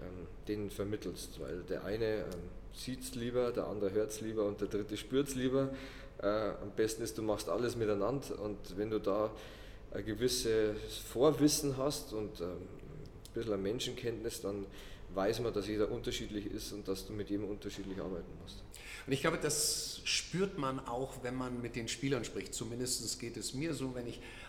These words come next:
Speaker 2: einige Spieler aus deiner Mannschaft sehe, die spüren, da setzt sich einer für mich ein, da arbeitet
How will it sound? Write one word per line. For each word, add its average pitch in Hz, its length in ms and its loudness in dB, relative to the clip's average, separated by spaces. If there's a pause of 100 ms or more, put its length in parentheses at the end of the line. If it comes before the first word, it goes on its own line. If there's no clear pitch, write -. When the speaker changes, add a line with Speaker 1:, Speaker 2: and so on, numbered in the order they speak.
Speaker 2:
einige 127 300 -2
Spieler 151 420 0
aus 131 160 2
deiner 120 240 0
Mannschaft 131 500 -2
sehe, 120 360 -2 (300)
die 123 120 -4
spüren, 143 640 4
da 120 160 2
setzt - 340 2
sich - 260 -2
einer 123 300 -4
für - 180 -4
mich 127 300 -2
ein, 113 220 -2
da 113 140 2
arbeitet 123 420 -2